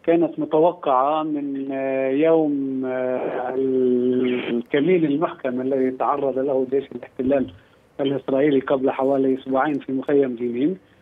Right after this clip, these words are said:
فبالتالي هذه العملية كانت متوقعة. فذلك الأمر، يعني، مصادر إسرائيلية قالت بأن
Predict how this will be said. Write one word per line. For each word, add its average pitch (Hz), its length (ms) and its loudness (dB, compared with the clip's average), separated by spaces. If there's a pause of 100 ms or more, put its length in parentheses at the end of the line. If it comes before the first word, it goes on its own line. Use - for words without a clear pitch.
(240)
فبالتالي 147 540 0
هذه 151 180 0
العملية 143 480 0
كانت 151 360 0 (440)
متوقعة. 131 720 -2 (1000)
فذلك 160 380 2
الأمر، 156 360 0
يعني، 147 240 -2
مصادر 147 460 -2
إسرائيلية 147 760 2 (140)
قالت 170 340 2 (580)
بأن 151 500 -4